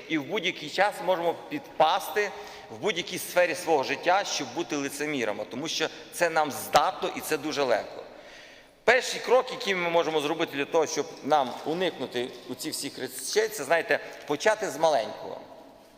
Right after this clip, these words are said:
Не перебільшувати і не применшувати. Да. Позвонили вам щось сказати, ви не хочете робі-,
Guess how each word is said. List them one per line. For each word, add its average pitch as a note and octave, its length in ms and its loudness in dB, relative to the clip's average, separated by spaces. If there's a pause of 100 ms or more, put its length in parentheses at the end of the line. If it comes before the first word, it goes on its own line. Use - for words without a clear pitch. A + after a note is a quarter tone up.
(360)
Не G3+ 220 4
перебільшувати D3 960 0 (840)
і F3+ 100 -4
не F3 120 -4
применшувати. - 640 -8 (1120)
Да. A#3+ 220 0 (1080)
Позвонили A3+ 500 4
вам B3 300 0
щось A3+ 200 -2
сказати, G#3 420 -2 (180)
ви D#3 160 2
не G3+ 100 2
хочете A#3 380 2
робі-, C#3 320 -2